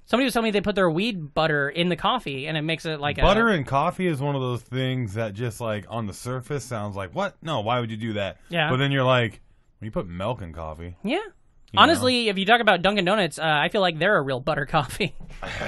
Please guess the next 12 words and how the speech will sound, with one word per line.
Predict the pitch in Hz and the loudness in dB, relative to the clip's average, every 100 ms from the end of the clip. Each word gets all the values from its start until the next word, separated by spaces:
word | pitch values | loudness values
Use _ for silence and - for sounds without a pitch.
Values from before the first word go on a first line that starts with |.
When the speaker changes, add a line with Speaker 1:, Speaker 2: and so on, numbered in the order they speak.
| - - | -4 2
Speaker 1:
I | 175 | 6
like | 190 | 6
everything | 185 185 180 | 4 2 2
they're | 175 160 | 2 4
butter | 165 160 | 4 2
<laughs> | |
coffee. | - 220 - 202 - - 269 170 | 4 2 2 -2 -4 -8 -6 -2
Um, | 151 147 147 | 2 2 2
Speaker 2:
You | - | 2
like | 123 110 | 2 4
those | 285 | 4
ha-, | - 285 | 6 4